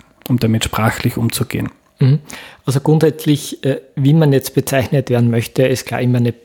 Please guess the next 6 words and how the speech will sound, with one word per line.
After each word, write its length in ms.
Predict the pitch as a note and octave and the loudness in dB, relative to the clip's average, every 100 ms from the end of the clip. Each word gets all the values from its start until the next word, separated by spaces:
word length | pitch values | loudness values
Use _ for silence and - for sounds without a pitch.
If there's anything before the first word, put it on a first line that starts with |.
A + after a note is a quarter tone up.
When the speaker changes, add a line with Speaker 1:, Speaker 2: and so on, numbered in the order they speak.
| - - | -14 -2
Speaker 2:
individuelle 600 | C3+ B2+ B2 B2+ A#2+ A#2 | 2 2 0 -2 -4 -2
Entscheidung, 480 | A#2 - C3 A#2+ A#2+ | -4 -4 -6 -4 -2
Speaker 1:
Mhm. 40 | |
Speaker 2:
persönliche 520 | B2 - A#2+ A#2 - A#2+ | -2 -4 -4 -4 -4 -4
Entscheidung. 580 | A#2 C3+ B2+ C3 A#2+ - - - - - _ C3+ | -2 -2 0 0 0 -2 -18 -20 -20 -20 _ -2
Äh, 300 | A#2+ A#2+ | 0 0